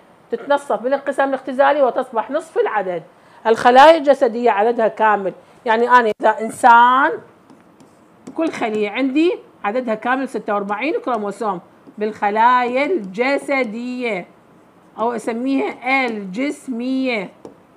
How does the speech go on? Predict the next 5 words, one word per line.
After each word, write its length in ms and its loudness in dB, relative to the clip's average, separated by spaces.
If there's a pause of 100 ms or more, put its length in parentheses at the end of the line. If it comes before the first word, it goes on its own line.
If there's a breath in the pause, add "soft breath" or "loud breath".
جسدية، 1200 -4 (440)
جسمية. 800 -8 (460 loud breath)
أما 300 2
الخلايا 500 -2
الجنسية 720 -6